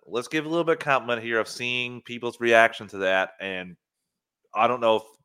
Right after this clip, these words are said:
they just did that for the trailer or not, but it doesn't look this color at all now. You can see, you can compare side to side, but tr-, first trailer, and this looks like a much more,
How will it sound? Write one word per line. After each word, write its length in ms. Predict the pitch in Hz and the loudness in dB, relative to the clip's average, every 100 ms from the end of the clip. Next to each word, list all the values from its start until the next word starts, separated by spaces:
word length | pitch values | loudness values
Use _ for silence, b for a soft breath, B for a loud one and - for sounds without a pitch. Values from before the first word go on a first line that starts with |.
| _ - | _ -6
they 120 | 101 | -6
just 220 | 95 - | -6 -10
did 120 | 104 | -4
that 200 | 95 82 | -4 -2
for 80 | 90 | -6
the 60 | 80 | -6
trailer 580 | - 135 151 143 139 | 2 2 4 4 4
or 100 | 113 | 4
not, 360 | 113 113 113 113 - b b b _ | 4 6 6 4 -2 b b b _
but 280 | 117 110 113 | 2 2 2
it 100 | 113 | -2
doesn't 280 | 127 123 120 | 0 -2 0
look 200 | 120 120 | -2 0
this 160 | 107 | -6
color 300 | - 104 95 | -2 0 2
at 40 | 92 | 0
all 240 | 85 76 | 0 -2
now. 160 | 85 78 | -8 -12
You 160 | 80 | -14
can 120 | 90 95 | -16 -10
see, 200 | 113 110 | -8 -8
you 220 | 104 98 | -8 -14
can 160 | 101 | -14
compare 340 | - - 117 113 | -12 0 2 2
side 300 | - 113 101 | 4 6 6
to 40 | 92 | 4
side, 380 | 107 98 92 85 | 4 4 4 0
but 180 | 69 | -12
tr-, 120 | - - | -14 -6
first 240 | 101 92 | -4 -4
trailer, 380 | - 92 85 78 | -4 -6 -6 -8
and 240 | 80 87 - _ _ - | -10 -12 -14 _ _ -10
this 200 | 113 107 | -10 -8
looks 160 | 113 104 | -10 -8
like 120 | 95 | -10
a 60 | |
much 260 | 92 101 90 - | -4 -2 -2 -6
more, 420 | 95 92 85 82 | -6 -4 -4 -6